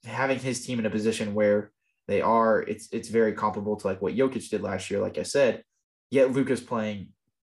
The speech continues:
even better offensively, um, versus Jokic last year. I mean, he's, he, I think Jokic last year and, and the last two years has obviously been insane, but I think Luka's impact on the game is,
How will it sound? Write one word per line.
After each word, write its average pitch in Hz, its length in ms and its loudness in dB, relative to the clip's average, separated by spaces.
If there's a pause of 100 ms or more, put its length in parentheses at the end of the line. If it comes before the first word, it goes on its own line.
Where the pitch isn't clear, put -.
(140)
even 127 260 -2
better 107 220 4
offensively, 98 760 -2 (480)
um, 98 540 -4 (580)
versus 117 440 0
Jokic 101 540 0
last 101 320 -4
year. 90 160 0
I 101 40 -2
mean, 104 140 -4
he's, 104 200 -4
he, 104 240 0
I 113 100 0
think 110 320 -4 (880)
Jokic 127 380 2
last 113 300 0
year 117 160 4
and, 110 200 0
and 135 160 0
the 113 60 0
last 107 240 -2
two 113 80 -6
years 104 220 -4
has 98 100 -6
obviously 107 440 0
been 101 120 -2
insane, 104 460 -4
but 95 180 0 (420)
I 104 100 -4
think 101 260 -6
Luka's 110 880 2
impact 104 520 -6
on 104 120 -2
the 101 60 -6
game 101 360 -4
is, - 380 -8